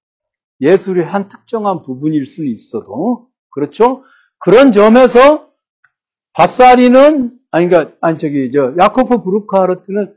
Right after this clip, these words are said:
미술사의 영역에서 다뤄지기보다는 문화사의 영역에서 다뤄지는 것이고, 문화사라고 하는 것은 결국 그럼 뭐냐?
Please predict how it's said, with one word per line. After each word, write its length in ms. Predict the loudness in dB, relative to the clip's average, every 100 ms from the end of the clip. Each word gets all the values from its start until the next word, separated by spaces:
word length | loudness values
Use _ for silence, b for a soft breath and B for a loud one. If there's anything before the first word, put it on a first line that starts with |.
| _ _
미술사의 960 | -2 0 2 0 0 2 4 4 4 4
영역에서 1000 | 2 0 0 0 2 0 0 0 0
다뤄지기보다는 1040 | -4 -8 -6 -6 -8 -8 -6 -8 -4 -4 -4 _ _ _
문화사의 680 | -6 0 0 2 2 2 2
영역에서 640 | 0 -2 -6 -4 -2 -2
다뤄지는 500 | -4 -8 -8 -8 -10
것이고, 600 | -12 -18 _ -4 -4 -4 b b _
문화사라고 800 | -4 2 2 4 2 4 2 0
하는 200 | -4 -4
것은 260 | -4 -4 -4
결국 360 | -4 -4 -8
그럼 220 | -6 -8
뭐냐? 360 | -6 0 0 0